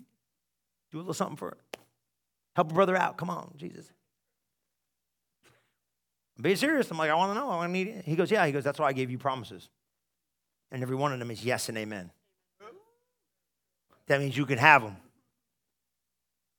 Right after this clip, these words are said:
You find 'em, you can call yourself them. I'm gonna throw both chairs at the same time. Did you hear what I just said?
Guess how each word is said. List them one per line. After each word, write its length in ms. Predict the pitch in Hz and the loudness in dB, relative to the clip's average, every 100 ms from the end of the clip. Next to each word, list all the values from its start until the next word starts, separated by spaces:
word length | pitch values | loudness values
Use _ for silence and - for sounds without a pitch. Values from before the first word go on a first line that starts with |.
| _ _ _ _ _ _ _ _ - | _ _ _ _ _ _ _ _ -4
You 100 | 156 | 2
find 400 | - 302 381 403 | 12 12 12 12
'em, 340 | 427 370 196 - _ _ _ _ _ _ _ _ _ | 12 10 -6 -18 _ _ _ _ _ _ _ _ _
you 80 | 180 | 0
can 220 | 175 196 | 4 4
call 360 | - - 370 381 | 8 12 12 12
yourself 540 | 339 302 - 285 202 | 12 12 12 12 12
them. 360 | 254 220 151 110 - _ | 12 10 10 2 -14 _
I'm 160 | 160 202 | 6 8
gonna 140 | 226 | 6
throw 220 | 180 175 156 | 2 2 4
both 300 | 151 185 - | 4 2 2
chairs 260 | 131 113 | -2 -2
at 80 | 117 | -6
the 60 | 123 | -4
same 240 | 156 147 | -2 0
time. 260 | 139 117 95 - _ - - _ - - - - _ _ _ _ _ _ _ _ _ _ _ _ _ _ _ _ _ _ | -2 -2 -6 -16 _ -20 -20 _ -20 -20 -20 -20 _ _ _ _ _ _ _ _ _ _ _ _ _ _ _ _ _ _
Did 140 | 196 175 | 0 6
you 100 | 226 | 8
hear 120 | 320 | 12
what 80 | 349 | 12
I 100 | 330 | 12
just 180 | 320 - | 12 12
said? 340 | 269 151 - | 10 10 2